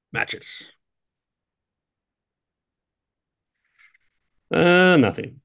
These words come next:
Of course not. Fuck off. Dumb. Anyways, um, always thanks you. Uh, thanks for coming back by. I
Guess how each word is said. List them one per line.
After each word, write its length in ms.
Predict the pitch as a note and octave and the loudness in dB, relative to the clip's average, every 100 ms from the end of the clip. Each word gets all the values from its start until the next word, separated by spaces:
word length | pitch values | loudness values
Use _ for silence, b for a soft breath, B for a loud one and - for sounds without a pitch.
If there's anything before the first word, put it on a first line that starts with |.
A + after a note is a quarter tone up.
| _ _ | _ _
Of 60 | |
course 200 | A#2 G2+ | -4 -4
not. 200 | - - | -8 -12
Fuck 220 | - - - | -8 -6 -6
off. 200 | B2+ - _ _ _ _ _ _ _ _ _ _ _ - | -10 -18 _ _ _ _ _ _ _ _ _ _ _ -12
Dumb. 240 | G2 - _ _ _ _ _ _ _ _ - | -12 -14 _ _ _ _ _ _ _ _ -4
Anyways, 400 | E3 A2+ F#2 - _ _ _ _ | -2 -2 -4 -12 _ _ _ _
um, 220 | C3+ B2 | 0 0
always 340 | B2 D3+ E3+ - | 2 2 2 0
thanks 260 | D3 C#3 | -2 -2
you. 160 | C#3+ C#3+ | 0 2
Uh, 120 | B2+ | 2
thanks 180 | C3+ D3 | 0 -2
for 80 | C3+ | -4
coming 220 | C#3+ C#3 | -2 -2
back 180 | C3+ B2+ | -2 -4
by. 280 | B2+ C#3+ | -4 -4
I 100 | E3 | -6